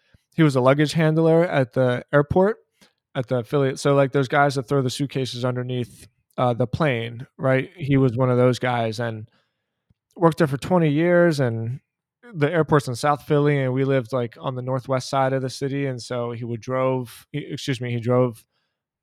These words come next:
a lot every day and worked his ass off and, like, herniated discs from throwing suitcases. And then after nine eleven,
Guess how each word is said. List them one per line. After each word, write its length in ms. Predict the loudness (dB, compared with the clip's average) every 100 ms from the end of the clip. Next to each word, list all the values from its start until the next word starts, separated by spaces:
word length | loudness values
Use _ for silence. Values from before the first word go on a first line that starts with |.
| _
a 100 | -2
lot 320 | 2 4 2 0
every 340 | -2 0 0 2
day 520 | 2 4 4 4 2
and 200 | -2 -2
worked 280 | -2 -2 -4
his 180 | -4
ass 260 | -2 -2 0
off 380 | 4 4 2 -2
and, 160 | -6
like, 180 | -8 -10
herniated 720 | -8 -4 -2 0 0 0 -4
discs 500 | -2 0 0 -4 -12
from 220 | -10 -12 -8
throwing 300 | -6 -6 -6
suitcases. 640 | -10 -6 -4 -4 -4 -4
And 140 | -2 -2
then 100 | -2
after 240 | -4 -6
nine 200 | -8 -6
eleven, 460 | 0 2 2 0